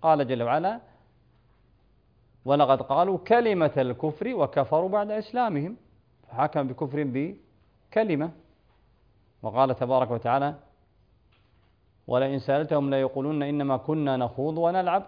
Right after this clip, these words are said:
قل أبالله وآياته ورسوله كنتم تستهزئون، لا تعتذروا قد كفرتم بعد إيمانكم"، أي بذلك الكلام.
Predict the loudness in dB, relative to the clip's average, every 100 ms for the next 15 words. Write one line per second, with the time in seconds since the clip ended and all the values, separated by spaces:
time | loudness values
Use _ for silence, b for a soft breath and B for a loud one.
0 | -4 -2 -2 0 0 0 0 0 0 -2
1 | -4 -4 -6 -4 -6 -6 -10 -12 _ _
2 | _ _ _ _ -4 -4 0 -2 -2 -6
3 | -8 0 2 2 0 -2 0 -2 0 -2
4 | 2 0 0 -2 0 0 -2 -4 -6 -6
5 | -8 -8 -8 -4 -2 -2 -4 -2 0 0